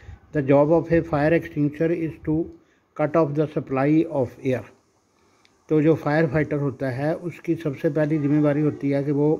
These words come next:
हवा की supply को काट दे, यानी हवा बंद कर दे, और to bring down the temperature of the fuel,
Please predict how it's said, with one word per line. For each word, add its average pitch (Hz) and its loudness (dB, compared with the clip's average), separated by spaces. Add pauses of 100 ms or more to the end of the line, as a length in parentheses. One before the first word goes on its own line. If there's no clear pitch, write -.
(840)
हवा 147 4
की 156 0
supply 147 0
को 143 -2
काट 107 -6
दे, 92 -12 (340)
यानी 147 0
हवा 143 2
बंद 139 2
कर 123 -4
दे, 117 -12 (1900)
और 147 4
to 160 4
bring 156 4
down 151 4
the 151 0
temperature 151 0
of 131 0
the 135 -4
fuel, 107 -10